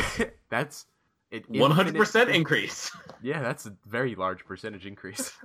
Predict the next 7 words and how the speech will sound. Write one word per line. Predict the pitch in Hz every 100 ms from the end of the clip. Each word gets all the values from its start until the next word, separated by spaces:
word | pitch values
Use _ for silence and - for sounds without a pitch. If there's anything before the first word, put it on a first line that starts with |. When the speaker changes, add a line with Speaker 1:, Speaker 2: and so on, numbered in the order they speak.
| 262 _
Speaker 1:
<laughs> | 254 - _ _ - - - _ - - - _ _ _ _ _ _ _ _ -
One | 135 147
is | 131
infinitely | - 131 143 120 107
larger | 101 104 104 104
than | 95 95
zero, | 90 104 107 67